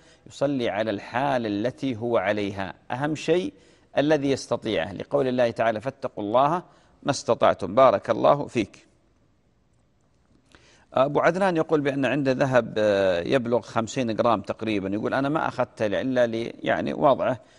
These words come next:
في البيت وكذا". يسأل عن الزكاة. أخي الفاضل، بالنسبة للذهب له نصاب، بارك الله فيك، الذهب له نصاب وهو عشرون مثقالًا، بمعنى مثل التقدير الحالي س-، يقولون خمسة وثمانين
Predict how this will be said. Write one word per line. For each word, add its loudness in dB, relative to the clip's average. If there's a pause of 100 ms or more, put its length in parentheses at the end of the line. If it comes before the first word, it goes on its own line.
(160)
في -4
البيت -2
وكذا". -4
يسأل -2
عن -2
الزكاة. 0 (400)
أخي -6
الفاضل، 0
بالنسبة -6
للذهب 0 (360)
له 0
نصاب، 0
بارك 0
الله 2
فيك، -6 (500)
الذهب -2 (120)
له -2
نصاب -2 (340)
وهو -4
عشرون -2 (600)
مثقالًا، 0 (320)
بمعنى 0 (420)
مثل 0
التقدير -2
الحالي 0
س-، -10
يقولون -6
خمسة -2
وثمانين -4